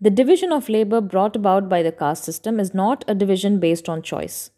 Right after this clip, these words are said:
Individual sentiment, individual preference has no place in it. It is based on the dogma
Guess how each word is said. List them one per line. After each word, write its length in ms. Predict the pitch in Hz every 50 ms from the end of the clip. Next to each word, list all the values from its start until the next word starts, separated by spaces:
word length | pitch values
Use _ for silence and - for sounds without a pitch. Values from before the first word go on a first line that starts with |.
| _ _ -
Individual 680 | - 277 320 311 349 320 320 294 214 - 233 254 254 254
sentiment, 600 | 254 - 208 190 196 196 208 208 214 226 226 220 -
individual 500 | - 233 226 240 233 240 214 190 208 202
preference 680 | 196 208 - 330 403 392 - - 185 165 175 190 - - - _ _
has 240 | _ 185 180 180 -
no 240 | 196 190 196 208 214
place 320 | 208 208 165 156 156 -
in 100 | 156 165
it. 220 | 165 - _ - _ _ -
It 100 | 233 226
is 160 | 320 277 247
based 320 | 208 226 220 226 233 -
on 140 | 220 214 208
the 80 | 214 202
dogma 480 | 180 175 165 170 165 190 196 196 202